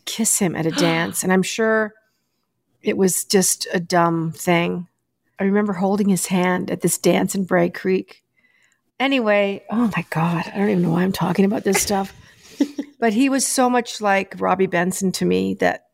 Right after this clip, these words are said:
Speaker 1: I just thought, "I can't believe."
Speaker 2: I'm picturing a Rydell High dance right now.
Speaker 1: We weren't even close to that. We all smelled like shit of some kind.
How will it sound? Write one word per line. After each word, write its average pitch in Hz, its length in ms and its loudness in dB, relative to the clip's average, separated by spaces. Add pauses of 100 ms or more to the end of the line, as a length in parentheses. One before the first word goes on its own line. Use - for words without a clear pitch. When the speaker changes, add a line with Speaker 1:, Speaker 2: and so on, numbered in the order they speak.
(140)
Speaker 1:
I 180 80 2
just 185 220 0
thought, 190 160 0
"I 185 60 0
can't 196 260 0
believe." 196 520 -2
Speaker 2:
I'm 170 140 0
picturing 226 540 0
a 202 100 0
Rydell 170 460 2
High 165 220 2
dance 170 440 0
right 156 160 2
now. 139 240 -2 (160)
Speaker 1:
We 320 220 2
weren't 330 240 0
even 247 280 0
close 240 420 -2
to 202 100 -14
that. 190 240 2
We 220 160 -2
all 240 160 0
smelled 240 360 -2
like 202 160 2
shit 208 360 0
of 190 100 -6
some 202 240 2
kind. 190 500 0